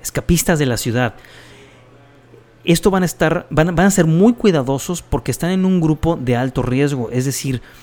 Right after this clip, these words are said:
muchos de ellos van a ser de la tercera edad o van a ser, eh, inmunocomprometidos o simplemente buscan paz y tranquilidad. Es probable que reserven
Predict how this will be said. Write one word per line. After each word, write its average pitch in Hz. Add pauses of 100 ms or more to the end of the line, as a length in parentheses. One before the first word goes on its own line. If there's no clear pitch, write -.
(260)
muchos 196
de 156
ellos 147
van 147
a 143
ser 127
de 117
la 104
tercera 120
edad 123 (800)
o 117
van 127
a 147 (120)
ser, 131 (200)
eh, 107
inmunocomprometidos 120 (1400)
o 127
simplemente 185
buscan 156
paz 165 (100)
y -
tranquilidad. 117 (420)
Es 156
probable 151
que -
reserven 127